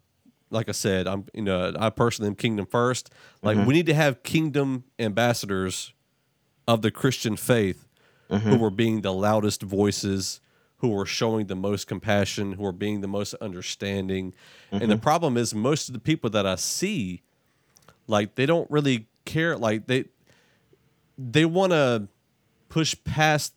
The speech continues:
Speaker 1: the, the, the flesh, the physical, and
Speaker 2: Mm-hmm.
Speaker 1: just talk about the spiritual.
Speaker 2: And you
Speaker 1: And I'm
Speaker 2: can't
Speaker 1: like,
Speaker 2: do that.
Speaker 1: "You can't do that, man. You can't. You don't, you don't do it with, you don't do it with drug addicts. You don't do it with
Speaker 2: Exactly.
Speaker 1: alcoholics.
Speaker 2: Exactly.
Speaker 1: Like, they have issues." Now, I'm not saying being black is the same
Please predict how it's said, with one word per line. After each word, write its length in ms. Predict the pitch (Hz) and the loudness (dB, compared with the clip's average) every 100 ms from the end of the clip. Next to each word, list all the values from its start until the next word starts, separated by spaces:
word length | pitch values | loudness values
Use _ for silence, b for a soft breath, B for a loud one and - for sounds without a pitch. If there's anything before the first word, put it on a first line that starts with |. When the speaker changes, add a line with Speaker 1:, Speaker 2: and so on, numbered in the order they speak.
| - | -10
Speaker 1:
the, 300 | 110 107 104 | 0 0 0
the, 180 | 104 107 | -4 -10
the 200 | - 101 | -8 -6
flesh, 360 | 101 - 131 - | -4 2 2 2
the 100 | 113 | -4
physical, 680 | - 147 147 143 165 160 147 b b b - | -2 -2 -2 -2 0 0 -2 b b b -2
and 140 | - | 0
Speaker 2:
Mm-hmm. 80 | 107 | 2
Speaker 1:
just 200 | 123 135 | 0 2
talk 200 | 151 139 | 2 2
about 200 | 127 127 | 2 0
the 80 | 107 | -2
spiritual. 680 | - - 143 160 - 170 165 B B B | -6 -2 0 0 -2 -4 -6 B B B
Speaker 2:
And 140 | 101 | 2
you 80 | 190 | 4
Speaker 1:
And 80 | 135 | 4
I'm 60 | 143 | 4
Speaker 2:
can't 140 | 110 | 4
Speaker 1:
like, 200 | 135 120 | 4 2
Speaker 2:
do 40 | 98 | 0
that. 280 | 87 82 - _ - | 0 0 -4 _ -12
Speaker 1:
"You 120 | 123 - | -12 -10
can't 420 | - 185 185 165 - | -6 -4 -4 -6 -6
do 240 | 180 226 | -4 -2
that, 340 | 151 101 98 | 0 -2 -4
man. 180 | 101 123 | -8 -8
You 120 | 143 | -6
can't. 400 | - - 202 202 | -10 -4 0 0
You 120 | 117 175 | 0 0
don't, 160 | 214 | 0
you 120 | 160 | 2
don't 140 | 220 165 | 0 0
do 80 | 190 | 0
it 180 | 170 | -2
with, 20 | 127 | -4
you 260 | 151 139 | -8 -4
don't 120 | 175 | -2
do 80 | 165 | 0
it 20 | |
with 140 | 160 113 | 0 0
drug 240 | 127 180 | 0 2
addicts. 400 | 104 120 - - _ B B B - | 0 0 -4 -12 _ B B B -6
You 60 | 117 | 0
don't 100 | 131 | 2
do 80 | 139 | 4
it 60 | |
with 100 | 120 | 4
Speaker 2:
Exactly. 180 | 110 123 | 4 2
Speaker 1:
alcoholics. 760 | 120 107 131 175 113 - - - | 2 4 4 4 2 -2 -8 -8
Speaker 2:
Exactly. 400 | 92 92 98 95 | -6 -2 0 2
Speaker 1:
Like, 60 | 113 | 4
they 120 | 151 | 4
have 180 | 170 151 | 2 2
issues." 640 | 165 220 - 95 87 98 - | 0 0 -2 -4 -6 -6 0
Now, 120 | 120 | 2
I'm 80 | 139 | 2
not 140 | 127 | 2
saying 200 | 143 120 | 2 2
being 140 | 110 101 | 2 2
black 220 | 104 104 | 2 0
is 80 | 87 | -6
the 80 | |
same 480 | 92 151 147 104 98 | -4 -2 0 -2 -4